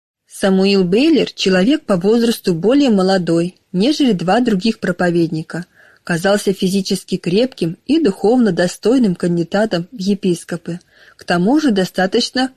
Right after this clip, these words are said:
поднаторевшим в церковных делах. Тем не менее, Давиду не удавалось подавить весьма циничную мысль о том, что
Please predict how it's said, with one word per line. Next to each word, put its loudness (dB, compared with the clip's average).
поднаторевшим 0
в -20
церковных -2
делах. -2
Тем 2
не 2
менее, 2
Давиду 0
не 0
удавалось -2
подавить -2
весьма -2
циничную -2
мысль -2
о -4
том, -2
что -10